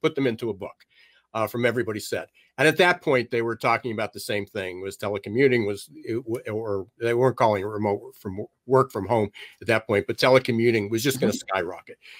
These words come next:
Speaker 1: You know, it wa-, it was gonna increase exponentially. And here we were twenty years later,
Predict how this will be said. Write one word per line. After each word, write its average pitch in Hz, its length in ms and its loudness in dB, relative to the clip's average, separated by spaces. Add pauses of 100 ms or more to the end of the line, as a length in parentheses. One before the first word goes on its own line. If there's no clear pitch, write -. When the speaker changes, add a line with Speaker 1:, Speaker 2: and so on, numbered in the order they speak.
(140)
Speaker 1:
You 101 80 -2
know, 92 180 2
it 101 100 0
wa-, 113 140 -2
it 117 80 0
was 110 160 -2
gonna 104 240 2 (440)
increase 117 380 0
exponentially. 104 720 0
And 113 80 2
here 131 100 8
we 113 140 4
were 98 180 4
twenty 104 260 -2
years 98 220 -2
later, 151 380 8